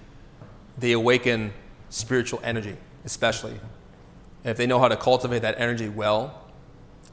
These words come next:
conserve it, and keep it sacred, in truth, they <clears throat> become a perfected human being. This is the secret teachings of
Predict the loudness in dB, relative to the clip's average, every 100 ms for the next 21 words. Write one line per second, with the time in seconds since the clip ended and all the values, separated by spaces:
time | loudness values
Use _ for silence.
0 | -10 -4 -2 2 4 4 2 -2 -8 -6
1 | -6 -4 -2 -2 -2 -10 -12 -16 -18 -20
2 | -20 -20 -20 -20 -20 -20 -6 -2 0 2
3 | 2 2 0 -4 4 6 6 2 -6 -16
4 | -20 -20 -20 -20 -20 -8 2 4 4 -2
5 | -10 -4 0 2 0 -4 0 2 2 -2
6 | -4 -6 -4 -4 -4 -8 -16 -20 -20 -20
7 | -8 -4 -2 -2 -2 -4 -4 -4 -2 -2
8 | -2 -2 -2 -4